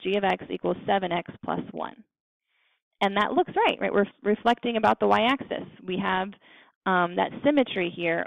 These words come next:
across the y-axis. You could always double check all of the other ones, right? So if we were to try g of x equals seven x minus one,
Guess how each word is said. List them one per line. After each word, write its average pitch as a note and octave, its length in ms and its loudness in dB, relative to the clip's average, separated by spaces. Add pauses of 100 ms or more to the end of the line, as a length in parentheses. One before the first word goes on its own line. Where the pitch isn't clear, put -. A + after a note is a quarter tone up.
across F3+ 340 0 (100)
the F#3 100 2
y-axis. E3 720 0 (800)
You B3 160 2
could G#4 220 6
always E4 260 10 (300)
double A#3 300 6
check F#3+ 280 0
all G3 140 4
of F#3 80 0
the F3 140 0
other A3+ 220 4
ones, - 320 -8 (260)
right? F#3 240 -10
So F3+ 240 4
if - 160 -4
we A3+ 220 0
were A3 180 4
to G3+ 240 -6 (280)
try F#3 340 0 (100)
g G#3+ 160 0
of G#3 100 2
x G3 200 0 (160)
equals F#3 560 0
seven F3+ 280 -2 (140)
x F3 240 -6 (100)
minus B3+ 480 0
one, - 320 -8